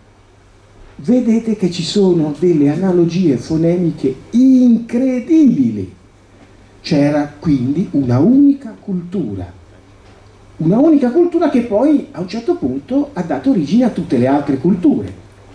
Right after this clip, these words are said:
È così e non c'è niente da fare.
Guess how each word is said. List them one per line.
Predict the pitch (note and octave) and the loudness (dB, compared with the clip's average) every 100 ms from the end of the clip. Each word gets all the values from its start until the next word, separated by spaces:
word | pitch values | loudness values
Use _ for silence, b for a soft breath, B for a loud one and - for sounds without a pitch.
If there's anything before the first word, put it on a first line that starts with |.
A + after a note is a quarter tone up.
| - - - - - | -20 -20 -20 -20 -8
È | - B3+ | -4 0
così | C#4+ F#3+ C#3 F#2+ - - | 0 0 0 -4 -14 -8
e | F3+ | 0
non | A3 B3 | 2 2
c'è | A#3+ | 2
niente | B3+ A#3+ | 0 0
da | F#3+ | -2
fare. | F#3+ C4+ B2 G2+ F#2 - | 0 -2 -2 -4 -8 -16